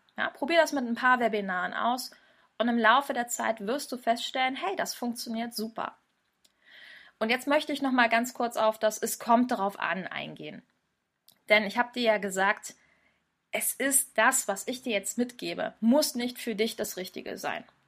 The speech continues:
Ja? Ich habe dir eben gesagt, die Zeit zwischen acht und neun oder auch vor neun ist ein bisschen kritisch anzusehen. Ich kenne aber zum Beispiel Markus und Leonie Walter, die waren zum Beispiel hier schon bei uns in der Show drin.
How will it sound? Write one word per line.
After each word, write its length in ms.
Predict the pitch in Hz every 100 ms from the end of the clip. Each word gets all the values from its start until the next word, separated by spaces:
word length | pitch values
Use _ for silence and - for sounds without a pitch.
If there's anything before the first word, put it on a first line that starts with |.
| -
Ja? 240 | 180 262 _ - -
Ich 80 | -
habe 100 | 226
dir 100 | 254
eben 240 | - 247
gesagt, 340 | 254 220 214 -
die 100 | 220
Zeit 260 | 226 220
zwischen 260 | 233 226 233
acht 300 | - 233 -
und 180 | 226 226
neun 640 | 226 240 240 240 254 208
oder 320 | 175 175 - - - -
auch 240 | - 190 -
vor 260 | 240 254
neun 420 | 247 214 214 226 - _ _
ist 240 | - 226 -
ein 80 | 220
bisschen 260 | 214 214
kritisch 360 | 220 254 240 -
anzusehen. 640 | - 185 190 165 156 - -
Ich 140 | 185
kenne 300 | - 226 240
aber 220 | 208 208
zum 140 | 208 196
Beispiel 520 | 180 190 196 190 190
Markus 440 | 190 190 208 208 -
und 160 | 185
Leonie 340 | 165 156 175 180
Walter, 520 | 254 285 285 269 262
die 160 | 233 196
waren 360 | 180 175 180
zum 160 | - -
Beispiel 240 | - 180
hier 220 | 175 202
schon 300 | 190 190 180 185 - -
bei 80 | -
uns 280 | - 180 -
in 100 | -
der 140 | 165
Show 340 | - 269 269 277
drin. 400 | 240 233 240